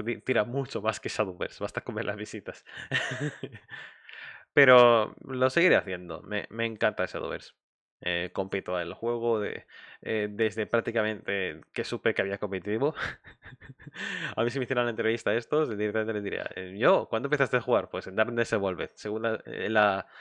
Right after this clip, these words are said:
la primera expansión del juego, porque está la clásica y la primera expansión, que es esa. Eh, ¿cuándo empezaste a competir? Pues en el, en el I E M,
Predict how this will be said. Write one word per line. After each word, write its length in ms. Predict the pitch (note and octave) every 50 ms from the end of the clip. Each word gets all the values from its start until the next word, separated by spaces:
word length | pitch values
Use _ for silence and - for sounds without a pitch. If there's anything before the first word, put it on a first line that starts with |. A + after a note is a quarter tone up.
| - - -
la 180 | - A#2+ B2 -
primera 340 | - A#2+ A#2 A#2 B2 C3+ C#3
expansión 500 | B2+ - - A2+ A2 A2+ - - A#2 A2
del 120 | G#2 G2+
juego, 300 | G2+ G#2+ G2+ F#2 E2+ -
porque 260 | - G2 - - G#2+
está 380 | G2+ - - G#2+ F#2 - - _ _
la 160 | - E2+ F2 -
clásica 580 | - A2 B2 - D#3 D3 - F#3 F#3+ - - _ _
y 120 | - G#2+ G#2
la 140 | F2+ F2
primera 340 | - F#2+ F#2+ F#2 G#2+ G#2+ G#2+
expansión, 400 | - - F#2+ F#2 - - D#2 D2
que 100 | - F#2+
es 80 | F2 F#2+
esa. 260 | F2+ - - D#2 - - - - - - - - - - _ _ _ _ -
Eh, 480 | A#2+ A#2 A2+ G#2+ G#2 G#2 G#2 G2+ G2+ G#2
¿cuándo 180 | - D3+ D#3+ E3+
empezaste 340 | D3+ C#3+ C3 C3 - C#3+
a 20 | C3
competir? 420 | C3+ B2+ C3 C3 C#3+ A2 - - _
Pues 400 | - F#2+ F2+ E2 F2+ - - -
en 260 | - - A2+ A#2 A#2 A2+
el, 540 | A2+ A2+ G#2+ A2 G#2+ G#2 G#2 G2+ G2+ F#2 - _ - - - - - - _ _ _ _ _ _ _ _ _ -
en 300 | - A#2+ A2+ A2+ A2+ A2+
el 720 | A2+ G#2+ A2 A2 A2 A2 G#2+ G#2+ G#2+ G#2+ G#2 G2 - - _ _
I 160 | - C3 D3 D3+
E 180 | D3 C#3 C3+ C#3
M, 280 | C#3 D3 D3+ D3 -